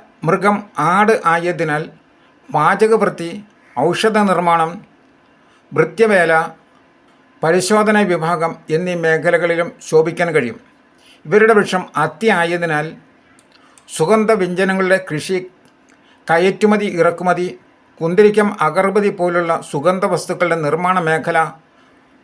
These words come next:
വന്യമൃഗ സംരക്ഷണം, കൃഷിവകുപ്പ്, ഡയറി ഫാമുകൾ, എസ്റ്റേറ്റ് എന്നീ മേഖലകളിലും ശോഭിക്കാൻ കഴിയും.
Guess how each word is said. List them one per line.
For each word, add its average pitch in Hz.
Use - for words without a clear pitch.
വന്യമൃഗ 196
സംരക്ഷണം, 170
കൃഷിവകുപ്പ്, 165
ഡയറി 196
ഫാമുകൾ, 165
എസ്റ്റേറ്റ് 180
എന്നീ 185
മേഖലകളിലും 170
ശോഭിക്കാൻ 165
കഴിയും. 131